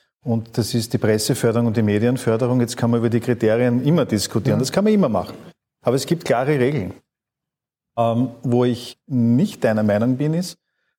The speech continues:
Speaker 1: dass es im Inseratenvergabeprozess keine Regeln gibt. Es gibt ganz klare Regeln, das ist das Bundesvergabegesetz.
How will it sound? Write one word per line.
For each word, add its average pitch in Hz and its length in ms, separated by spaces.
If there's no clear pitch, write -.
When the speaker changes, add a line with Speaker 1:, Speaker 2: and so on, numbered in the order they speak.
Speaker 1:
dass 120 200
es 131 180
im 127 460
Inseratenvergabeprozess 123 1500
keine 170 300
Regeln 110 260
gibt. 101 300
Es - 100
gibt - 180
ganz 117 200
klare 107 280
Regeln, 151 220
das 107 120
ist - 60
das 110 80
Bundesvergabegesetz. 107 1040